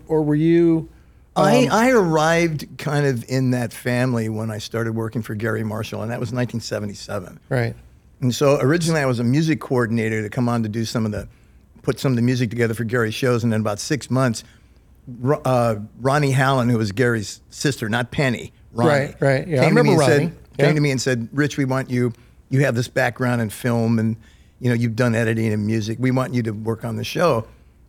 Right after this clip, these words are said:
Speaker 2: And associate producer, I thought, "This is gonna be great, associate producer. What's the show?" And she said, "Laverne and Shirley."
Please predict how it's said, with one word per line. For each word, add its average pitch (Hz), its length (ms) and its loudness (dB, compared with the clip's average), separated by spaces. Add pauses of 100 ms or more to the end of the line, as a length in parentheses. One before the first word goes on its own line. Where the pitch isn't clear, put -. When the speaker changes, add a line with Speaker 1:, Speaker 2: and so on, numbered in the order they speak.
(200)
Speaker 2:
And 127 140 0
associate 143 520 0
producer, 127 400 0
I - 80 -18
thought, 143 180 -10
"This 139 100 -12
is - 60 -16
gonna 131 120 -16
be 104 60 -16
great, 117 240 -6
associate 110 420 -8
producer. 131 280 -6
What's 113 240 -6
the 113 80 -20
show?" 147 240 -4
And 104 100 -6
she 107 60 -10
said, 120 180 -8
"Laverne 120 340 -2
and 101 100 -4
Shirley." 135 480 -8